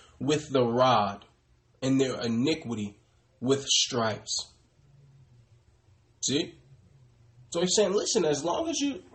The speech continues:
as long as you acquiesce, as long as you submit to my instructions, I will elevate and protect you." Now, the flip side of that is if you go against me,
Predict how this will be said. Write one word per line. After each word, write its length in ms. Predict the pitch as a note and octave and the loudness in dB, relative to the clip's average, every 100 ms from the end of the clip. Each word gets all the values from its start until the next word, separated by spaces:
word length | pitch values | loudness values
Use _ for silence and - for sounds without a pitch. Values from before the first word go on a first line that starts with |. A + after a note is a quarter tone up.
| - - | -14 -10
as 180 | A#2 | 0
long 160 | E3+ C4+ | 2 2
as 80 | C4+ | 2
you 140 | C#4 | 2
acquiesce, 640 | A#3 A#3 A3+ A3 G3+ D3+ B2 | 4 2 2 4 4 2 -6
as 120 | C#3 | -2
long 220 | G3 C#4 | 0 0
as 80 | C#4 | -2
you 140 | C4+ | -4
submit 640 | - D#3 C3+ F3+ G#3 - - - - - - - - - - - | -2 -2 -2 2 2 2 -8 -16 -16 -18 -18 -18 -20 -20 -18 0
to 120 | E3 | 2
my 340 | D3 D#3+ F3+ | 4 4 4
instructions, 1040 | F#3 D#3 D3 - - E3+ E3 - B2 A#2+ A#2 - | 4 2 0 -2 0 0 2 0 0 -2 -6 -2
I 260 | D#3+ F3 | 2 4
will 260 | F3+ D3 - | 4 2 0
elevate 640 | D#3+ F#3 F#3 F3 F3+ F3+ D#3 | 0 4 4 4 2 2 -2
and 180 | C#3+ | -2
protect 600 | D3 C#3+ - E3 D3 - B2+ | -4 -4 -2 -2 -4 -6 -8
you." 160 | A2+ - _ _ _ _ _ _ _ _ _ _ _ _ _ _ _ _ _ | -8 -12 _ _ _ _ _ _ _ _ _ _ _ _ _ _ _ _ _
Now, 340 | D3+ D#3 D3 C#3 | -2 0 0 -4
the 160 | D3+ | -8
flip 260 | - G#3 G#3 | 0 2 2
side 320 | - F3+ E3+ | 4 4 4
of 120 | C#3 | 2
that 220 | D#3+ D#3 D#3 | 0 0 0
is 200 | C#3+ C#3+ | 0 0
if 200 | B2 C3 | -2 0
you 140 | A3+ | 2
go 300 | G3+ A3 G#3 | 6 8 8
against 640 | C3 C3 A#3 D#4 - - | 6 2 2 4 2 0
me, 400 | C#3 C3+ C3 - | 2 2 0 -6